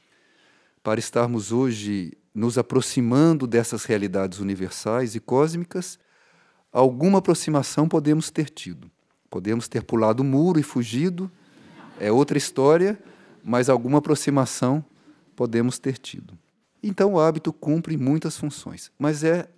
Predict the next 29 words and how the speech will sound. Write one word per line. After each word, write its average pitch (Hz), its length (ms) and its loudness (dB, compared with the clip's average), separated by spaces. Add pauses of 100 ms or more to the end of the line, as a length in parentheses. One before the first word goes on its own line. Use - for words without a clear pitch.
(140)
um 131 120 -2
símbolo 180 880 -4 (100)
externo 165 1040 0 (480)
de 110 160 -8
uma 131 160 -2
tarefa 104 580 -10 (880)
e 143 120 -4
de 139 120 -4
um 170 60 0
estado 170 560 2
de 160 100 -8
consciência 143 720 -2
que - 80 -14
se - 160 -8
busca 135 320 -6
viver. 135 340 -12 (800)
Francisco 156 680 0
de 127 80 0
Assis, - 640 -8 (500)
que - 100 -12
é 95 40 -6
o 92 80 -6
nosso 98 340 -4
instrutor, 127 600 -6
não? 110 120 -4
Cutulin, 156 760 -2 (400)
senhor 104 460 -4
do 98 100 -6
mundo, 120 380 -8